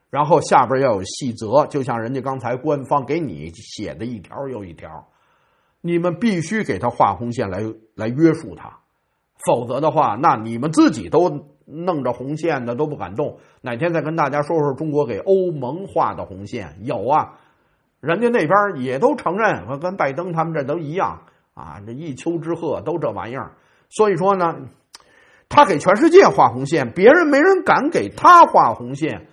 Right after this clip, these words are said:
你，你告诉我，这还跟人博弈呢？你博什么弈呀？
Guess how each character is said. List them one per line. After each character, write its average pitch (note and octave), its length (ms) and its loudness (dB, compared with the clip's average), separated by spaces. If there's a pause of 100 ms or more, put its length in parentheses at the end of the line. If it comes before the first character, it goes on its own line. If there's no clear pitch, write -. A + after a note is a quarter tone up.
(280)
你， E3 160 -6
你 E3 200 -2
告 E3+ 180 4
诉 B2 140 -6
我， G#2+ 100 -4
这 C#3 80 -8
还 D3+ 160 -4
跟 F3 140 -4
人 F3+ 140 -6
博 C#3 200 -4
弈 E3+ 300 -6
呢？ - 80 -20 (220)
你 C3 120 -10
博 D#3+ 300 2
什 B2+ 180 -6
么 G3 100 0
弈 F4 360 -4
呀？ E2 160 -12